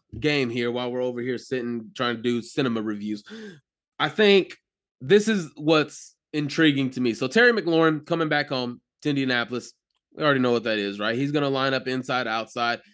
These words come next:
They're gonna throw him all over the field, maybe try to get him away from Stephon Gilmore.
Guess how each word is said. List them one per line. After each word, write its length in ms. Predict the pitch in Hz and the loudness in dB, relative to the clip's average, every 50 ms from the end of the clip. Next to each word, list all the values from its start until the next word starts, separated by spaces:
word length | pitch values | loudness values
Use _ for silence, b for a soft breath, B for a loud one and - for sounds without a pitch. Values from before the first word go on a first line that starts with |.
| b b - | b b -6
They're 120 | 156 160 | -4 -2
gonna 120 | 160 156 143 | -2 -2 -4
throw 220 | 143 147 147 143 | -4 -4 -2 -2
him 100 | 139 135 | -2 -2
all 220 | 131 127 131 127 131 | 0 0 0 0 0
over 160 | 131 131 131 | -2 -4 -4
the 100 | 127 123 | -8 -8
field, 300 | - - 143 135 135 127 | -6 -2 -2 0 0 0
maybe 260 | 127 131 135 135 131 | 0 -2 -2 -2 -4
try 220 | 131 - 135 127 | -4 -4 -4 -4
to 80 | 123 123 | -4 -2
get 160 | 123 131 135 | -2 -2 0
him 120 | 131 127 123 | 0 0 0
away 280 | 123 123 127 131 127 | 0 0 0 0 0
from 240 | 123 - 127 123 117 | -2 -4 -6 -6 -6
Stephon 500 | - - 120 107 - 127 120 120 113 104 | -8 -10 -10 -8 -6 -4 -4 -4 -4 -4
Gilmore. 460 | 107 120 120 117 107 104 98 95 92 | -4 -4 -4 -4 -4 -6 -8 -8 -12